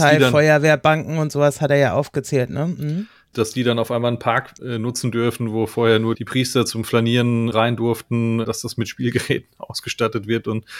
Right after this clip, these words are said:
Speaker 1: solche Sachen. Bescheidenheit des verstorbenen Papstes wird nochmal thematisiert. Und es sind diese kleinen und, und großen Themen, die das Ganze so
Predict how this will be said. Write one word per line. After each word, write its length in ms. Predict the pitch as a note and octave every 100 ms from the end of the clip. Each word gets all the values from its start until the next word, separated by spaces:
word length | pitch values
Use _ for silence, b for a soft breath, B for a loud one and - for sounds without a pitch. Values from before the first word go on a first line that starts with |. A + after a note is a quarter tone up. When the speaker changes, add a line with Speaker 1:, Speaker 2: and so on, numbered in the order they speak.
| B
Speaker 1:
solche 420 | A#2 - A#2 -
Sachen. 460 | G2 G#2+ - A2+ G#2 b b b
Bescheidenheit 840 | A#2 - A#2 C3 A#2+ A2+ A#2 A#2 A2+
des 100 | -
verstorbenen 400 | G#2+ - A#2 A2+
Papstes 400 | A#2+ A#2 - G#2+
wird 140 | A2+ A2+
nochmal 540 | G#2+ A#2 A2 A2 G#2+
thematisiert. 760 | - A#2 A2+ G#2+ G#2 G2 A#2 - b b b b _
Und 140 | B2
es 120 | A#2
sind 360 | - A#2 - - _
diese 200 | B2 A2+ A2+
kleinen 380 | A#2+ A2+ C3
und, 180 | B2 G#2
und 220 | - A#2+ G2
großen 420 | A2+ A#2 B2 G#2+
Themen, 560 | - A#2 A#2+ A#2+ A2+
die 100 | G2+
das 160 | A2 G#2+
Ganze 280 | A2+ A2 G#2
so 260 | G2 G#2+